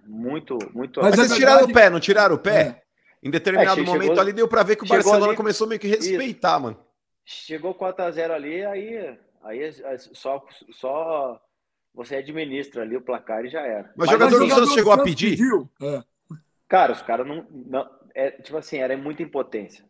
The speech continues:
Speaker 1: Você via que os caras não conseguiam, entendeu? Não dava. E depois teve um outro ano que eles foram jogar o Gamper, assim, re-, o que o Neymar tinha acabado de chegar no Barça,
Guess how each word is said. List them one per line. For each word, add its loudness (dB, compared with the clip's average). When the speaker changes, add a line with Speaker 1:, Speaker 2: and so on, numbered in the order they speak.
Speaker 1:
Você -10
via -6
que -14
os -20
caras -6
não -10
conseguiam, -12
entendeu? -16
Não -6
dava. 0
E -4
depois 4
teve -2
um -2
outro 0
ano 0
que -8
eles -10
foram -8
jogar -4
o -4
Gamper, -6
assim, -12
re-, -10
o -14
que -12
o -6
Neymar -4
tinha -14
acabado -6
de -20
chegar -6
no -10
Barça, -6